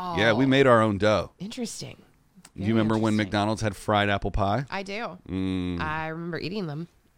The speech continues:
Speaker 2: Do you remember, um, Burger King's Cinnamonies? They were, like, in a burger box, and it was four tiny little, like, one-bite cinnamon rolls.
Speaker 1: What?
Speaker 2: Yeah.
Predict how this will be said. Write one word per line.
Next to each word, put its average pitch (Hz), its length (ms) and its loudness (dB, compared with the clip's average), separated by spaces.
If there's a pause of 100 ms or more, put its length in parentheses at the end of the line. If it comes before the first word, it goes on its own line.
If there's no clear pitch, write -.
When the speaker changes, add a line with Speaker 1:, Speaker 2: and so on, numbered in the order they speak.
(100)
Speaker 2:
Do 175 120 -2
you 185 60 4
remember, 180 440 2
um, 151 760 -4
Burger 160 380 0
King's 156 680 -4 (200)
Cinnamonies? 196 1000 -2 (1120)
They 175 180 0
were, 170 140 -4
like, 156 340 -6
in 165 380 0
a 143 80 -2
burger 147 400 -4
box, 185 380 -12
and 180 60 -12
it - 40 -12
was - 160 -12
four 160 360 -4
tiny 151 320 -8
little, 160 300 -4
like, 135 200 -10
one-bite 147 540 -8
cinnamon 147 420 -10
rolls. 98 300 -12
Speaker 1:
What? 165 540 -6 (200)
Speaker 2:
Yeah. 160 360 -14